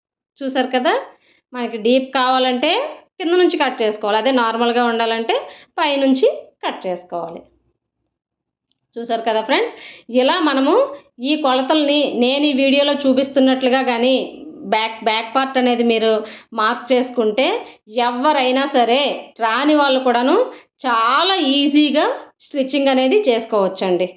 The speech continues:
ఇప్పుడు దీన్ని బట్టి మనం కట్ చేసుకున్నాం చూడండి ఫ్రెండ్స్, ఎంత నీట్‌గా వచ్చిందో యూ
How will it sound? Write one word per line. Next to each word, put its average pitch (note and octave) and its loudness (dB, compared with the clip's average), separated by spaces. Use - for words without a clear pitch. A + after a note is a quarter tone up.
ఇప్పుడు C#4+ -10
దీన్ని B3 0
బట్టి B3 0
మనం C4 2
కట్ A3+ -4
చేసుకున్నాం B3+ 0
చూడండి A#3 0
ఫ్రెండ్స్, D4+ 0
ఎంత A#3 0
నీట్‌గా A#3+ 2
వచ్చిందో B3 2
యూ A#3+ 4